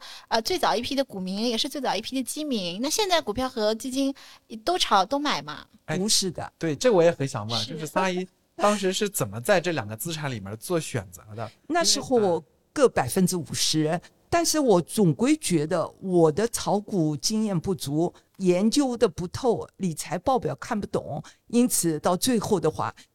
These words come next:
Speaker 3: 股票全部哪怕是割肉都跑了，全部买基金。我的经验是，我的基金的收益比炒股的收益要高得多得多。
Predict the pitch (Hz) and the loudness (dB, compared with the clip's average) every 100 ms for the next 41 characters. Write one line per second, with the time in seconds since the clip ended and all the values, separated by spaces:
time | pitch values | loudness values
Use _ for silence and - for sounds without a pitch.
0 | _ 185 147 247 220 - 175 170 220 285 | _ -6 -4 -4 -4 -4 -2 -2 0 -2
1 | 180 - _ - 139 170 202 180 - 175 | -4 -8 _ -8 -8 -8 -8 -6 -4 -6
2 | 160 - _ _ 240 240 269 131 - 226 | -8 -10 _ _ -2 2 0 -2 0 2
3 | - - - 117 - _ _ - - 135 | 2 -4 -8 -10 -12 _ _ -6 -4 -2
4 | 160 285 240 143 - - 147 135 135 - | -2 0 -2 -4 -8 -10 -8 -10 -12 -16
5 | _ _ _ _ 180 156 135 147 214 - | _ _ _ _ 0 0 0 -2 -2 0
6 | 240 233 196 190 180 - _ 185 165 131 | 0 0 0 -2 -4 -10 _ 0 2 2
7 | 202 - 277 262 277 269 269 254 233 - | -2 0 -2 -2 -2 0 0 0 -2 -4
8 | - 180 - - 262 277 277 - _ _ | -2 -2 0 2 2 0 -4 -8 _ _
9 | _ _ 175 165 - 170 220 214 - - | _ _ -4 -4 -4 -2 -2 -4 -6 -4
10 | 190 190 190 180 151 - 214 233 190 - | -2 -2 -4 -4 -4 -6 -8 -6 -8 -8
11 | 233 139 180 160 - - | -6 -6 -6 -6 -8 -10